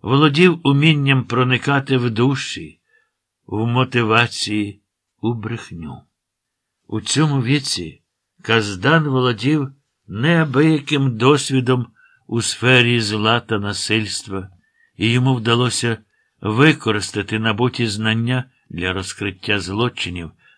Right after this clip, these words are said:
та виявлення злочинців. Він став великим майстром терпіння, працюючи стільки часу, скільки йому було треба, щоб довести провину підозрюваного.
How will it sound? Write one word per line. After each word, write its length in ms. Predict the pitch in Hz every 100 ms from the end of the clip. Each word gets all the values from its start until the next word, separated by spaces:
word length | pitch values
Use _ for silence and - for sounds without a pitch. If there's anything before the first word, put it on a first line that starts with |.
| _
та 140 | 139
виявлення 600 | 160 98 98 98 98 95
злочинців. 800 | 90 90 85 - 85 - - - _ _ _ _ - _ _ -
Він 240 | 90 123 139
став 440 | - - 135 131
великим 460 | 117 135 151 - 135
майстром 640 | 120 127 131 - 123 123
терпіння, 960 | - 123 107 - 117 113 104 90 73 67 _ _ _ _ -
працюючи 720 | 95 104 - 131 127 - 117
стільки 760 | - - 123 139 139 - 123
часу, 600 | 110 - 95 82 - 76 - _ _ _
скільки 680 | - - 135 165 160 - 90
йому 220 | 92 98
було 300 | 92 98 95
треба, 600 | 95 101 123 151 131 135 _ _ _ _ -
щоб 380 | - 156 175
довести 600 | 117 120 113 107 - 135
провину 680 | 135 117 123 113 120 117 113
підозрюваного. 1080 | 107 107 98 98 85 85 78 80 76 67 -